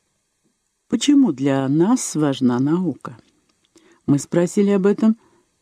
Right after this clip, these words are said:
Джона Хагелина. «Я хотел бы подчеркнуть, все, о чем я здесь говорю, основано на математических построениях теоретической физики.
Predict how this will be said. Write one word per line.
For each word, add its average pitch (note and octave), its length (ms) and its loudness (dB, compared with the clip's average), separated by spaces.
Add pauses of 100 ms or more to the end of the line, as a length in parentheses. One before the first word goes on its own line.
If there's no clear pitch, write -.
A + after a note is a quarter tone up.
(120)
Джона C#3 720 0
Хагелина. B2 680 -4 (1200)
«Я G#3+ 220 2
хотел B3 440 2
бы A#3 120 2
подчеркнуть, A3 920 0 (120)
все, A3+ 460 2
о F#3 140 -2
чем A3 260 2
я G3 220 2
здесь F3 280 0
говорю, F3+ 540 2
основано G3 580 2
на F3+ 220 4
математических F3 800 -2
построениях F3 640 0
теоретической F3 800 0
физики. D3 520 0